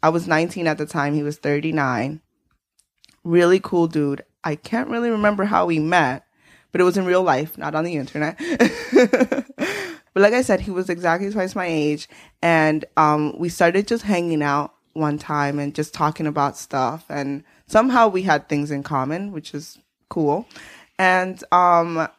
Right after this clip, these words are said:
like, we started hooking up, and then he invited me to an orgy.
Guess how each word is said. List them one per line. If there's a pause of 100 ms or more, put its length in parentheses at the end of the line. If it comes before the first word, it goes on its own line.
(320)
like,
we
started
hooking
up,
and
then
he
invited
me
to
an
orgy.